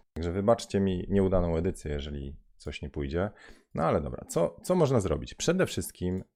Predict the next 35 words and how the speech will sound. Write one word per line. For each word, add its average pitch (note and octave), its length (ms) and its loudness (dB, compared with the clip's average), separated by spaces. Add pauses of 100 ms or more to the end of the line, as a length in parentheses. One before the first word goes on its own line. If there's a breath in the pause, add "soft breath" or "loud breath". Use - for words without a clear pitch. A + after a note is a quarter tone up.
e, D#2+ 440 -4
samo B2 340 -2 (120)
narzędzie, E2 600 2 (720 loud breath)
mm, D2+ 460 -6
jest, - 300 -2
no, C3+ 120 -6
ułożone D#3 460 2
jak C#3+ 160 2
większość C#3+ 440 4
tych - 180 0
narzędzi. G2 400 6
No, E2+ 80 2
mamy G2+ 280 6
gdzieś F2+ 240 -2
tą E2 160 0
przeglądarkę, E2+ 960 4
ja E2+ 120 2
z E2 80 -6
reguły D#2+ 380 -2
wolę, D2+ 240 0
jak C#2+ 160 -4
jest - 160 -10
na D2+ 80 0
dole, D#2+ 560 4
po E2+ 100 -2
prawej D#2+ 280 0
stronie D#2+ 640 -2
wolę, D#2+ 380 0
jak D2 160 -2
są - 140 -6
jakieś D2 300 -6
tam D2 240 -2 (320 loud breath)
takie - 300 -8
katalogowe D#2+ 680 2
rzeczy, A2+ 420 -2